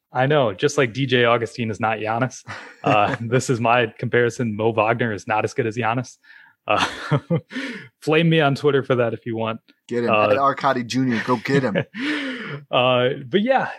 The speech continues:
Speaker 1: the Celtics, the Celtics did get better. I like the comparison to the Miami Heat move. I think the Heat potentially got better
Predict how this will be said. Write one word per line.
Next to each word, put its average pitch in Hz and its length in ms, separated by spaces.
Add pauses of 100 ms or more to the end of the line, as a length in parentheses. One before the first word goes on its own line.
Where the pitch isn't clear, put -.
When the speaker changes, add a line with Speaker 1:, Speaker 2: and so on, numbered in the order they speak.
(500)
Speaker 1:
the 160 100
Celtics, 196 540
the 170 80
Celtics 196 400
did 156 160
get 139 160
better. 113 340
I 123 100
like 143 220
the 170 60
comparison 117 520
to 107 60
the 107 80
Miami 104 360
Heat 107 240
move. 104 280
I 135 160
think 151 320
the 120 200
Heat 147 340 (640)
potentially 139 640
got 123 280
better 127 480